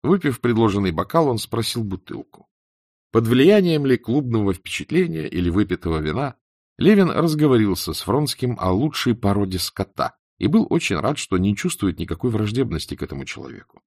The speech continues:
Он даже сказал ему, между прочим, что слышал от жены, что она встретила его у княгини Марьи Борисовны. "Ах, княгиня Марья Борисовна, это прелесть!" — сказал Степан Аркадьевич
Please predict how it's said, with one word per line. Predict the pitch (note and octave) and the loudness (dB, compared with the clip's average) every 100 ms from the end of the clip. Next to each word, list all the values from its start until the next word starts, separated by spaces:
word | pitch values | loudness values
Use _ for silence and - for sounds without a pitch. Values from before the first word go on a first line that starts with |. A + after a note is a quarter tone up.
| _ - | _ -2
Он | G#2+ | 4
даже | G#2+ G2+ | 4 2
сказал | - G2 F2+ A2 | 0 0 2 2
ему, | G#2 G2 F#2+ | 2 2 -2
между | B1 F#2+ F2+ E2+ | -2 -2 -2 -2
прочим, | F#2 F2 F2 | -2 -2 -6
что | - F2 | -4 -6
слышал | E2+ E2+ - D#2 | -4 -6 -6 -6
от | D2+ | -6
жены, | C#2 D2 C2+ D#3 - _ _ | -6 -8 -4 -4 -6 _ _
что | - G#2+ | -4 2
она | G#2+ F#2 | 4 2
встретила | F2+ - F2 - G2 | -2 -2 -2 -2 -2
его | G#2 G2+ G#2+ | 0 2 0
у | - F2 | 0 -4
княгини | - F2 D#2+ E2+ F2 | -2 -4 -2 0 0
Марьи | F2 E2+ | 0 0
Борисовны. | D#2+ F#2 F2 - - - - _ _ _ _ _ _ _ _ _ | 0 0 -2 -8 -14 -18 -20 _ _ _ _ _ _ _ _ _
"Ах, | - C#3+ D3+ | 4 6 4
княгиня | - C3+ C3 C#3 C#3+ | 2 -2 4 4 4
Марья | C3+ C3 | 4 4
Борисовна, | C3 C3 C3+ C3 - A#2+ A#2+ A#2 G2+ | 4 4 6 4 4 2 2 4 4
это | A#2 A2+ | 2 2
прелесть!" — | G#2 G2 G#2 G#2+ G2 D#2+ - - | 0 4 6 6 4 0 -6 -14
сказал | - E2 D#2+ | -6 -4 -4
Степан | D#2 D2+ D2+ C#2 | -6 -8 -8 -10
Аркадьевич | - B2 C3+ B2 - | -6 -2 -2 -4 -12